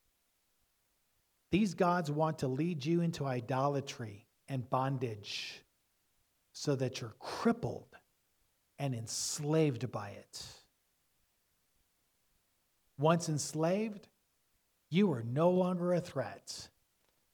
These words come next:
to the kingdom of darkness.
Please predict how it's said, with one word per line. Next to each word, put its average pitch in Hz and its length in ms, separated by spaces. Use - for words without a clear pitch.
to 131 140
the 107 100
kingdom 156 760
of 127 160
darkness. 113 840